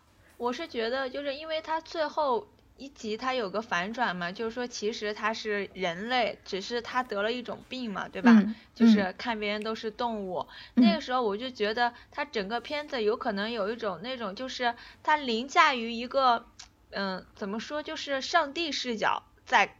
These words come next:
Speaker 1: 观看所有的这些东西。
Speaker 2: 嗯。
Speaker 1: 就是你以为的那种，就是会有一种好像是，嗯，别人在偷窥你的生活一样，<laughs> 或者是就是站在一个上帝视角去看所有的角色，其实就是他形象地把他们比作了动物嘛。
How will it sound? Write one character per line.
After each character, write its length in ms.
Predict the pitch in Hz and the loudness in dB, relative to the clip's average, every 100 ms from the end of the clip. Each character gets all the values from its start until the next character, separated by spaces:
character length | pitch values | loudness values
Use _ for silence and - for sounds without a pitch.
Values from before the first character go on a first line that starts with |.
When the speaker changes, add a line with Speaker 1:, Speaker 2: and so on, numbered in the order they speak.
| _ | _
Speaker 1:
观 200 | - 254 254 | 2 2 2
看 200 | 262 220 | 0 0
所 360 | - 202 175 | -2 0 4
有 140 | 277 277 | 4 4
的 120 | 214 | 2
这 120 | 196 | 0
些 200 | 196 196 | -2 -2
东 220 | 190 190 196 | -4 -6 -6
西。 260 | - 117 - - - | -6 -6 -6 -12 2
Speaker 2:
嗯。 140 | 233 220 | 10 10
Speaker 1:
就 100 | 185 | 10
是 200 | 190 247 - - | 4 0 -4 -10
你 320 | 202 226 311 | -4 -4 0
以 80 | 269 | 0
为 300 | 202 175 160 | 2 2 2
的 340 | 190 220 - - _ _ _ _ | 6 6 4 -2 _ _ _ _
那 220 | - 247 226 | 0 0 2
种， 300 | 196 90 - _ _ _ _ | 0 -2 -8 _ _ _ _
就 120 | - | -8
是 180 | 262 269 | -2 -2
会 220 | 262 370 | 0 2
有 120 | 311 247 | 4 2
一 120 | 302 | 2
种 240 | 277 202 - - - | 2 2 -2 -20 -4
好 180 | - | 0
像 220 | 226 330 320 | 2 2 0
是， 320 | - 294 247 - - _ _ | 0 0 0 -4 -20 _ _
嗯， 160 | 196 196 | -8 2
别 180 | 220 254 | 4 4
人 120 | 302 | 4
在 160 | 320 | 4
偷 280 | 311 - 359 | 4 2 0
窥 220 | 339 349 | 2 0
你 120 | 330 220 | 0 2
的 140 | 190 | 2
生 260 | 247 262 285 | 2 -2 0
活 200 | 254 175 | 2 2
一 120 | 160 | 2
样， 120 | 185 | 0
<laughs> 720 | 247 - 240 220 - - - - | 0 -2 -4 0 2 2 0 4
或 140 | 339 | 6
者 80 | 247 | 6
是 160 | 277 | 4
就 140 | 269 330 | -2 -2
是 200 | 269 226 - - | 2 2 2 -12
站 200 | - 302 | 2 4
在 140 | 302 285 | 6 4
一 100 | 247 | 4
个 120 | 277 285 | 4 4
上 220 | 330 285 | 2 0
帝 120 | 285 | -2
视 200 | 277 311 | -4 0
角 160 | 233 135 | 4 4
去 160 | - | 2
看 260 | 262 - 285 | -6 0 0
所 280 | - 208 196 | 2 2 4
有 160 | 285 | 4
的 160 | 220 190 | 2 0
角 260 | 196 165 160 | -2 -4 -4
色， 320 | - 208 165 | -2 0 0
其 180 | - 208 | 0 -2
实 260 | 202 196 147 | 0 2 0
就 140 | 277 | 0
是 80 | 269 | -2
他 200 | 262 254 | 2 2
形 260 | 269 214 202 | 2 -2 -2
象 180 | 294 269 | 0 0
地 60 | |
把 140 | 208 185 | 2 2
他 100 | 220 | 2
们 140 | 226 226 | 0 0
比 140 | 185 | -2
作 180 | 170 226 | 0 2
了 120 | 208 | 2
动 280 | 208 311 269 | 2 0 2
物 140 | 208 165 | 0 2
嘛。 240 | 165 - | 0 0